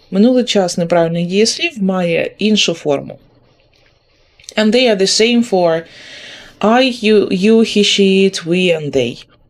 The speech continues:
Так, ну і найрозповсюдженіші, так, на-, неправильні дієслова. Buy — купувати, bought, do — робити, did, feel — відчувати, felt,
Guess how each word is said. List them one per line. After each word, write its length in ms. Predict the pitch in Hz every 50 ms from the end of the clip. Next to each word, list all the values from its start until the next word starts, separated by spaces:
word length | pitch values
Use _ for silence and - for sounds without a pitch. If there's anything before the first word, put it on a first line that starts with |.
| _ _ _ -
Так, 280 | - 208 185 151 - -
ну 140 | 233 320 359
і 160 | - - 247
найрозповсюдженіші, 1080 | 240 240 233 226 226 - - 220 - - 220 196 170 170 165 160 151 151 - - -
так, 360 | 165 - - 175 190 190 - -
на-, 520 | 170 165 160 160 160 160 160 160 156 156
неправильні 460 | 165 170 - 185 180 180 170 175 170
дієслова. 600 | 165 175 180 170 175 - 180 175 170 156 - - - - - - - - - - - - -
Buy — 380 | - 180 208 220 214 196 165 151 -
купувати, 600 | - 170 175 180 180 180 175 156 147 147 - 165
bought, 520 | 156 165 190 190 180 208 269 - - - _ _ _ _ -
do — 320 | 165 160 208 233 226 214
робити, 540 | 190 170 165 160 160 156 139 139 - - 151 151
did, 380 | 156 190 196 202 285 285 - - _ _ _ _ _ _ - - -
feel — 280 | 233 226 214 175 165 165
відчувати, 640 | 170 175 - - - 185 175 165 151 143 - - -
felt, 560 | 156 - - 208 185 170 185 233 269 - -